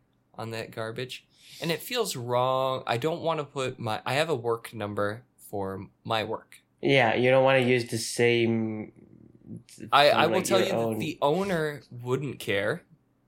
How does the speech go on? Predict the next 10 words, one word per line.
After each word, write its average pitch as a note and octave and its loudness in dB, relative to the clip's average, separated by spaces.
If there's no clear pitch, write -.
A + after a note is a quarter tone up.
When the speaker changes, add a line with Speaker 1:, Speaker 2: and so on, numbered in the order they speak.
Speaker 1:
She'd C3+ -4
be B2+ -6
fine C#3+ 0
with A#2 -6
it. G#2 -4
But C3 4
I B2 8
answer D3+ 0
the A#2+ 0
phone A2+ 0